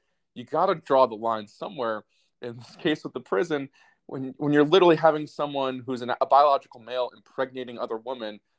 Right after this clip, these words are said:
I think it's safe to say that person isn't acting like a woman anymore,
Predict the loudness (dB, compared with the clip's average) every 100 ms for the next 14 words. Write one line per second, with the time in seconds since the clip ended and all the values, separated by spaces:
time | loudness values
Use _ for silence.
0 | _ -8 -6 -4 -4 -2 0 0 -4 -8
1 | -4 0 -2 -2 -4 -4 -6 -6 -8 -8
2 | -14 _ -6 -4 -6 0 0 0 -2 -2
3 | -2 -4 -4 -2 0 0